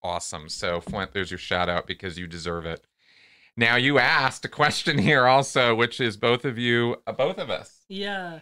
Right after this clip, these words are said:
Speaker 1: So, which is the best Star Trek captain and why? I'll take this question 'cause I'm about Star Trek all day long, but what do you think, baby?
Speaker 2: Well, I'll probably get a lot of flack for this,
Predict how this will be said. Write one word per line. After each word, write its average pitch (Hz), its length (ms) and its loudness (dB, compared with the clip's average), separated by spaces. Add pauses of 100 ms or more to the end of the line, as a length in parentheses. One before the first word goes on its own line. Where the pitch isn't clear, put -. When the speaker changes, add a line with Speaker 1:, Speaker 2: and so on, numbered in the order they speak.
(140)
Speaker 1:
So, 120 580 4
which 139 320 0
is 170 80 -4
the 170 80 -4
best 143 240 0
Star 139 220 2
Trek - 240 0
captain 113 400 -4
and 110 160 -8
why? 101 380 -2 (1700)
I'll 139 160 6
take 160 280 2
this 113 160 -4
question 101 500 -2
'cause 101 440 -2
I'm 117 200 0
about 113 300 0
Star 117 220 4
Trek 104 280 0
all 101 160 4
day 104 200 4
long, 101 520 2
but 113 220 2
what 127 340 -4
do 151 60 -14
you 131 300 -12
think, 101 360 -12
baby? 101 380 -10 (400)
Speaker 2:
Well, 214 420 -6
I'll 220 80 -20
probably 214 260 -6
get 190 120 -8
a 180 60 -6
lot 185 160 -8
of 180 60 -16
flack 190 360 -14
for - 140 -20
this, 165 260 -20